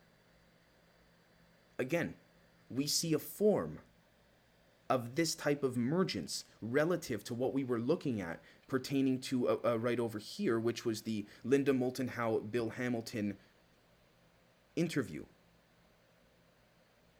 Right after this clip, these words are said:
Right? Now, there are, again, also other grays that look like this, too.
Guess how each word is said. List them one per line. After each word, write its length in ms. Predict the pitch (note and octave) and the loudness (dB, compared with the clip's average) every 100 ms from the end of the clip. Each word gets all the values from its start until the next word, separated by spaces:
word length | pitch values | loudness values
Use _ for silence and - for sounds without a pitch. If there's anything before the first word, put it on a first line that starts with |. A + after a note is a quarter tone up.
| _ _ _ - | _ _ _ -2
Right? 260 | A#2 B2 | 2 2
Now, 160 | B2 B2+ | 2 2
there 140 | B2+ | 4
are, 60 | A2 | 4
again, 200 | C3 B2+ | 4 4
also 360 | F#2+ A#2 B2+ | 2 0 2
other 180 | G#2 A#2 | 2 0
grays 300 | G#2+ A2+ A2+ | -2 -2 -2
that 120 | A#2 | -2
look 160 | G#2 A2 | -4 -2
like 200 | A2 G2+ | -4 -2
this, 180 | G#2 - | -4 -4
too. 240 | A2+ B2+ | -4 -4